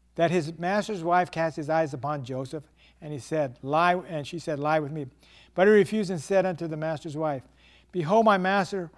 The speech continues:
wrought not th-, what is with me in this house. He hath committed all thing,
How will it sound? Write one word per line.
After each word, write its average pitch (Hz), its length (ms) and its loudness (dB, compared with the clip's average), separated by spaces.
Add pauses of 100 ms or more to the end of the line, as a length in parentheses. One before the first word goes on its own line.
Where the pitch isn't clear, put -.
(140)
wrought 170 320 0
not 180 340 2 (360)
th-, 185 160 -8
what 170 340 0
is 156 460 -6
with 165 260 -6
me 165 380 -4
in 156 180 -10
this 147 140 -10
house. 151 480 -8 (240)
He 175 140 -2
hath 165 180 0
committed 160 340 -4
all 175 260 2
thing, 175 400 -8